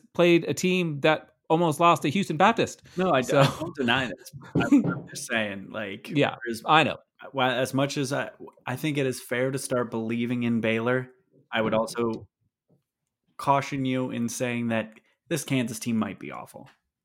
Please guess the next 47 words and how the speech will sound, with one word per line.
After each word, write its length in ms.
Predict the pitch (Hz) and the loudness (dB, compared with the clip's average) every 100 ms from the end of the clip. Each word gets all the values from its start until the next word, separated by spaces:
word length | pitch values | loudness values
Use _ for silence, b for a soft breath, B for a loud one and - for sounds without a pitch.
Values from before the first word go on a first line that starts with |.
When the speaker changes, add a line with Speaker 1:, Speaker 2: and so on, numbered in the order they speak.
| _ | _
Speaker 1:
Yeah, 160 | 143 - _ | -4 -4 _
that's 220 | 127 117 | -10 -10
fair. 220 | - - _ b b - | -12 -20 _ b b -4
Um, 500 | 135 127 127 123 120 | 0 2 0 -2 -4
the 80 | 127 | -2
few 200 | 190 226 | 0 2
that 100 | 220 | 4
I 80 | 175 | 4
got 180 | 160 | 4
wrong, 480 | 139 135 139 143 147 _ | 4 4 4 0 -6 _
I 140 | 196 | 4
got 260 | 277 151 - | 6 2 2
super 400 | - 131 - 107 | -4 -4 -2 -4
angry, 380 | 95 98 82 82 | -4 -8 -10 -10
and 180 | 110 120 | -8 -4
I'll 140 | 127 | -4
tell 160 | - 147 | 0 0
you 120 | 135 | 0
why. 140 | 82 | -2
So 180 | - 135 | -2 0
U 300 | 120 151 190 | 2 2 0
C 280 | - - 190 | -2 0 2
F 180 | 156 147 | 2 0
at 200 | 139 135 | -2 -2
E 120 | 151 143 | -2 -4
C 140 | 156 | -2
U, 380 | 123 117 113 117 b b _ | 0 0 -2 -6 b b _
uh, 220 | 113 110 | 0 0
the, 180 | 110 120 | 0 -2
the 120 | 123 | -2
line 260 | 123 127 151 | 0 0 0
was 160 | 143 - | -4 -4
six, 180 | 151 - - | -8 -8 -2
seventy-six 500 | 160 156 151 156 - | -2 0 -2 -2 -4
and 100 | 147 | -4
a 20 | |
half. 420 | 123 110 104 - _ _ _ _ _ _ 127 | 0 0 -2 -6 _ _ _ _ _ _ -2
Uh, 260 | 117 110 | 0 0
I 100 | 127 | 0
took 120 | - 147 | 0 -2
the 140 | 170 | 0
under. 320 | 160 147 117 107 | 0 0 0 -4
It 140 | 135 165 | -6 -4
ended 280 | 180 196 | -2 0
at 100 | 175 | 0
seventy-nine 880 | - 165 151 147 139 117 123 143 156 | 0 0 0 -2 -2 0 0 -2 -4
because 540 | 143 135 139 131 127 | -4 -2 0 2 0